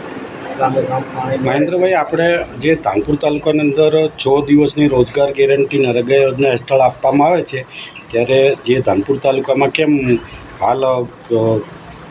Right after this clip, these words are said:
Speaker 2: એની વહીવટી મંજૂરી આપવામાં આવેલ નથી, એના વિશે શું કહેશો?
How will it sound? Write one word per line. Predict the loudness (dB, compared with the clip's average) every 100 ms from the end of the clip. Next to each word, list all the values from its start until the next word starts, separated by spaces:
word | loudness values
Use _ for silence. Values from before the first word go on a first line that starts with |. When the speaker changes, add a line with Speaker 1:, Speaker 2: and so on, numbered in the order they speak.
| -12 -4
Speaker 2:
એની | 0 2 2 2
વહીવટી | 2 0 -2 0
મંજૂરી | 2 4 2 2 2
આપવામાં | -2 -2 0 0
આવેલ | 0 0
નથી, | -2 -2
એના | -2
વિશે | 0 -2 -6
શું | -10 -12
કહેશો? | -14